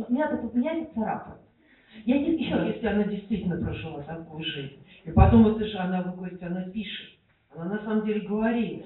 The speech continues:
Speaker 1: Ну да, она
Speaker 2: Это уже
Speaker 1: говорила.
Speaker 2: потом записали.
Speaker 1: Ну, записали, записали буквально, то есть это реально чуть-чуть
Speaker 2: Ну, это
Speaker 1: придумано.
Speaker 2: совсем другое дело.
Speaker 1: А, я не
Speaker 2: Другая
Speaker 1: хочу
Speaker 2: вещь.
Speaker 1: сказать, что она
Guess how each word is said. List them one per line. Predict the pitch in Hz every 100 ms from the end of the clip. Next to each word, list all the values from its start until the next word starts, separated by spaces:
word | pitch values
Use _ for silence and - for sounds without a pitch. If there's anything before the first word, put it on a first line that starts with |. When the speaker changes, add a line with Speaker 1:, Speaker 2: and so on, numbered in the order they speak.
| -
Speaker 1:
Ну | 453 -
да, | -
она | 254
Speaker 2:
Это | 277
уже | 311 427
Speaker 1:
говорила. | 466
Speaker 2:
потом | - - 190
записали. | - - - - - -
Speaker 1:
Ну, | 262 381 - 220
записали, | 226 - 392 359 269 214
записали | - - 311 294 214
буквально, | 277 262 220 - -
то |
есть | 170
это | 214 202
реально | 208 247 196
чуть-чуть | - 254 - 294 208
Speaker 2:
Ну, | 208
это | 220 233
Speaker 1:
придумано. | - -
Speaker 2:
совсем | 254 233
другое | 277 - 254 175 -
дело. | 202 - - _ - -
Speaker 1:
А, | 269
я |
не | 233 320
Speaker 2:
Другая | 339 330
Speaker 1:
хочу | 392
Speaker 2:
вещь. | 392
Speaker 1:
сказать, | 370 -
что | 294
она | 302